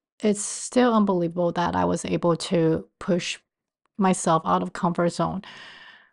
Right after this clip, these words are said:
which I am very proud of myself.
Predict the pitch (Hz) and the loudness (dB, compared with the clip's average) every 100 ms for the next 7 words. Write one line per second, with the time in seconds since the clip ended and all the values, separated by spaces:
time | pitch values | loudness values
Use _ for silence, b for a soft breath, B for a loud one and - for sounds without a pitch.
0 | _ 208 180 175 - - - 170 170 170 | _ 4 4 4 -4 -6 0 4 6 4
1 | 175 190 175 - 180 165 - - 170 160 | 2 2 2 4 4 4 2 2 4 4
2 | 165 - 160 160 - - - 202 - - | 2 0 -2 -2 -2 -2 -2 -4 -8 -14